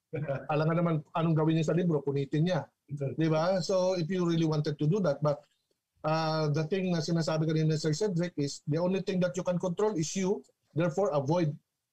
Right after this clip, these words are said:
Speaker 2: them. No? Then, la-, sunod, yung conversation. Yung mga sinasabi mo, ikaw lang may control noon. Guys, do not,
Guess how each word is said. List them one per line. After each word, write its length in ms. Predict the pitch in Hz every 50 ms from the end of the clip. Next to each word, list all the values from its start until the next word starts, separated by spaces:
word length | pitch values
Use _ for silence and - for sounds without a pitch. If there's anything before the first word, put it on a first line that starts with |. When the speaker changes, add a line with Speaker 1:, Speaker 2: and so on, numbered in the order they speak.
| _
Speaker 2:
them. 320 | - 135 147 139 123 113 - _ _ _ _ _ 135
No? 80 | 147 151 151 - - _ _ _ _ _ _
Then, 160 | - 262 262 254 -
la-, 240 | 466 - 294 294 - - - - - -
sunod, 400 | - 285 285 262 214 185 180 190
yung 160 | 220 220 -
conversation. 720 | 330 311 285 320 302 277 330 339 320 269 - 180 135 120 - - _ _ _ _ _ _ _ _ _ _ _ _ _ _ _ _ _ _ _ _ _ _ _ -
Yung 160 | 214 240 262
mga 160 | 277 262 269
sinasabi 480 | 277 269 269 262 - 254 247 220 240 247
mo, 240 | 214 156 139 - - _ _ _ _ _ -
ikaw 160 | 208 - 415
lang 160 | 392 440 415
may 140 | 381 349 - 320
control 320 | 311 269 262 262 254 233
noon. 320 | 202 175 185 226 233 208 160 135 - _ _ _ _ _ _ _ - 220
Guys, 160 | 240 262 214 202
do 160 | 202 254 247 247
not, 240 | 254 247 - -